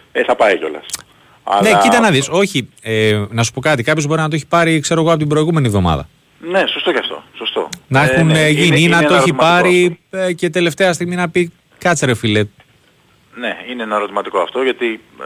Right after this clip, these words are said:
Speaker 1: ε, οι κάτοχοι των εισιτηρίων διαρκείας είναι και άνθρωποι οι οποίοι περισσότεροι είναι και οικογενειάρχες.
Speaker 2: Ναι.
Speaker 1: Ε,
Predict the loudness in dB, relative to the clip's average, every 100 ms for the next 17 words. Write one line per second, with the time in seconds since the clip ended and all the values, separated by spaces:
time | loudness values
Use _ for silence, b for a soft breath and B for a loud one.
0 | -14 -10 -2 -2 -2 -6 -10 -8 -2 -2
1 | -2 -4 -4 -6 -6 -6 -4 -4 -2 -2
2 | -2 -6 _ _ -18 -10 -6 -4 -2 -2
3 | -4 -6 -8 -6 -8 -12 -16 -8 -6 -2
4 | -4 0 -2 -4 -18 -2 0 2 0 -2
5 | _ -12